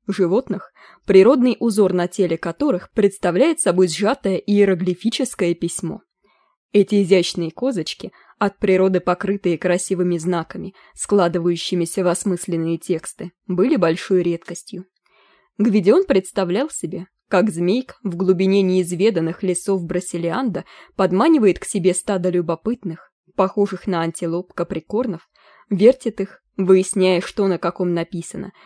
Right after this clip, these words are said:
выбирает двоих нужного содержания и уводит с собой, крепко держа за рога. Наверное, эти два каприкорна долго жили в школе, в загончике,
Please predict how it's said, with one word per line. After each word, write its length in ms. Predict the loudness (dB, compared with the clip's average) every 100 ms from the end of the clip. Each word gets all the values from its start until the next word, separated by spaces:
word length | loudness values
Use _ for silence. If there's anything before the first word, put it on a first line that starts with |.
| _ -6
выбирает 600 | 4 6 8 4 4 2
двоих 460 | 2 2 2 0 -4
нужного 360 | -4 -2 -4
содержания 840 | -4 -6 -6 -6 -4 -2 -2 -4 -10 _ _ -2
и 160 | 6
уводит 460 | 6 6 4 2 -2
с 40 |
собой, 480 | -2 -2 -2 -8 -12 _ -6
крепко 360 | 0 0 0 -4
держа 360 | -2 -4 -6
за 140 | -4 -6
рога. 340 | -6 -8 -12 _ _ _ _ _ _ -4
Наверное, 460 | 2 4 6 6 4
эти 280 | 0 -2 0
два 220 | 0 0
каприкорна 640 | 0 -2 -4 -2 0 0
долго 300 | 0 0 -2
жили 220 | -2 -4
в 80 | -4
школе, 440 | -6 -4 -4 -4 -12 -12
в 80 | -4
загончике, 720 | 0 0 -2 -4 -8 -14 -16